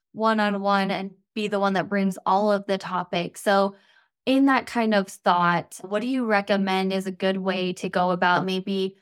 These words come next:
adjusting the structure? Maybe you don't even know exactly what you need yet, but you know that what you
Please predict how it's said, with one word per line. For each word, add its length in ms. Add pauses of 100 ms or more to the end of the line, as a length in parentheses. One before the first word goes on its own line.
(240)
adjusting 760
the 140
structure? 760
Maybe 260
you 80
don't 240
even 140
know 140
exactly 540
what 340
you 180
need 300
yet, 680 (380)
but 400
you 160
know 220
that 160
what 140
you 160